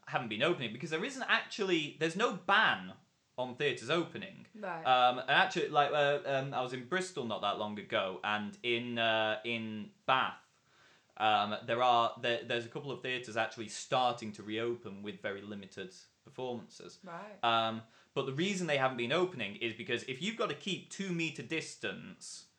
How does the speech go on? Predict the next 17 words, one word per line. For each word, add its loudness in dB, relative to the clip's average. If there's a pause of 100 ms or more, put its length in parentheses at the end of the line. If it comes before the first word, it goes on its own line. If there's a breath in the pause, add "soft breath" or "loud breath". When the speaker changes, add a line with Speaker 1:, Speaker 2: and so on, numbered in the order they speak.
(280 soft breath)
Speaker 1:
between -4
everybody 0
that -2
isn't -4
in -2
a -4
family 2
group, -8 (840 soft breath)
well, 4 (600)
unless 2
you've -2
got 4
a 2
really 4
complicated -2
booking -4
system, -8